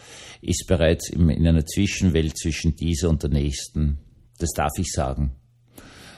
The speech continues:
Darf ich als Christ sagen und finde eine unglaublich schöne Vorstellung.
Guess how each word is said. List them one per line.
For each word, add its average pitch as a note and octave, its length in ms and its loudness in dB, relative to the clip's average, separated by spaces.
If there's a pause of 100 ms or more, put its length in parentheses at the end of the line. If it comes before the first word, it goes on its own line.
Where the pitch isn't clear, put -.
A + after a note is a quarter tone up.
Darf F2 220 6
ich F#2+ 60 10
als E2+ 140 4
Christ F2+ 420 0
sagen G#2+ 760 8
und F2+ 560 4
finde F#2 240 4
eine E2+ 60 4
unglaublich F2 400 4
schöne E2 240 2
Vorstellung. D#2+ 840 0